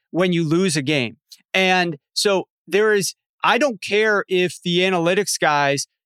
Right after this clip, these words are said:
share some information that the coach then doesn't take, that does, says, you know, thinks spur of the moment, "Hey, I know we discussed about this, like, earlier in this week that we might do this here, or we might call it, but, but this is really working. So I'm gonna try to keep doing these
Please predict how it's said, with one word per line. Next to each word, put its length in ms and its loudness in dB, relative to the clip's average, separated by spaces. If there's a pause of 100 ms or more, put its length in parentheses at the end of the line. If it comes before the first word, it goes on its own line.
share 420 0
some 220 -2
information 680 -2
that 140 -2
the 100 -10
coach 400 -2
then 300 0 (380)
doesn't 340 0
take, 240 -2 (160)
that 200 -4
does, 340 0
says, 340 -2 (180)
you 80 -4
know, 100 -2
thinks 400 -2
spur 300 -2
of 60 -2
the 60 -2
moment, 340 -2
"Hey, 260 -2 (180)
I 60 -2
know 100 0
we 100 -2
discussed 380 -4
about 280 -2
this, 240 -4
like, 200 -4 (100)
earlier 320 0
in 60 -4
this 180 -6
week 180 -2
that 100 -4
we 80 -6
might 240 -4
do 140 -6
this 280 -4 (220)
here, 340 -2
or 60 0
we 60 -2
might 200 -4
call 180 -2
it, 100 -8
but, 180 0 (200)
but 120 -8
this 140 -2
is 140 -2
really 200 0
working. 380 -2
So 120 -2
I'm 80 -2
gonna 200 0
try 260 -2
to 80 -12
keep 240 -6
doing 240 -2
these 160 -4